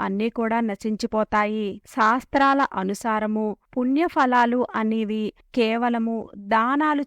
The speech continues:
చేసేవారికి మాత్రమే లభిస్తాయి. వారు చేసిన దాన ఫలితము అనేది వారి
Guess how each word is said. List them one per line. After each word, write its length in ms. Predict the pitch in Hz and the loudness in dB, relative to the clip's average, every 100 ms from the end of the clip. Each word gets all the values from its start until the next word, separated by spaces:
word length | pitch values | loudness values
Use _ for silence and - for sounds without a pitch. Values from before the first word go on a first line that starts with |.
| - | -4
చేసేవారికి 640 | 208 214 247 240 240 233 | -6 -4 -2 0 0 -2
మాత్రమే 640 | 214 190 196 - 226 220 240 | -4 -2 -2 -2 -2 0 0
లభిస్తాయి. 760 | 208 214 - 208 208 220 214 - - | 0 -4 -2 0 0 -2 -4 -8 -2
వారు 240 | 233 247 240 233 | 4 4 2 0
చేసిన 320 | 214 277 277 | -2 0 -2
దాన 380 | 214 202 208 269 | 0 0 2 0
ఫలితము 600 | 277 247 233 233 233 226 | 0 -2 2 2 2 0
అనేది 560 | 220 208 214 220 320 359 - _ _ - | -2 -2 -2 -2 0 -2 -4 _ _ -2
వారి 420 | 214 214 214 214 | 2 2 2 -2